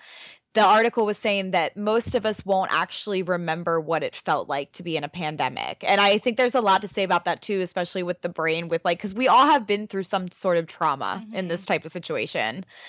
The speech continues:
Speaker 1: It's almost like when you're in a bad relationship and you keep going back 'cause you only
Speaker 2: Mm-hmm.
Speaker 1: remember the good, you know, like, your brain only wants you to remember positive things in life. And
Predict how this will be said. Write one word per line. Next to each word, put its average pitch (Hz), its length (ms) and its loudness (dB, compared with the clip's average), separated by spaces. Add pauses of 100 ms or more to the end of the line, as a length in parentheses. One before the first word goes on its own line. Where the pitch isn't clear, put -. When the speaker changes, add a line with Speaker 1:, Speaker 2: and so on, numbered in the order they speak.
(140)
Speaker 1:
It's - 80 -2
almost 226 220 4
like 226 120 2
when 226 120 0
you're 202 80 2
in 202 60 4
a 196 40 2
bad 175 260 2
relationship 170 600 -4
and 160 100 -6
you 151 80 -10
keep - 220 -6
going 165 260 2
back 147 320 0
'cause 180 160 -6
you 190 140 0
only 190 200 0
Speaker 2:
Mm-hmm. - 20 -4
Speaker 1:
remember 175 320 -2
the 160 100 -4
good, 117 380 -4
you 240 120 2
know, 240 200 8
like, 233 160 4
your 220 120 2
brain 214 360 0
only 214 300 -2
wants 196 260 0
you 202 100 -6
to 180 60 -8
remember 170 580 -2
positive 175 500 0
things 170 280 -2
in 165 100 -6
life. 143 300 -4
And 180 200 -6